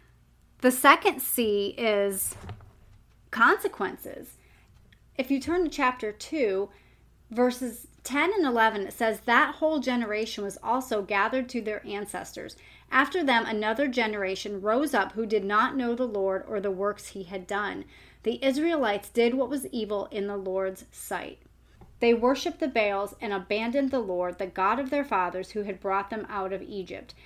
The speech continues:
They followed other gods from the surrounding peoples and bowed down to them. They angered the Lord." So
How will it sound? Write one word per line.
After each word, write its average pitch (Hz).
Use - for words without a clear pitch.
They 220
followed 226
other 254
gods 190
from 190
the 185
surrounding 214
peoples 202
and 196
bowed 190
down 185
to 180
them. -
They 202
angered 247
the 254
Lord." 196
So 262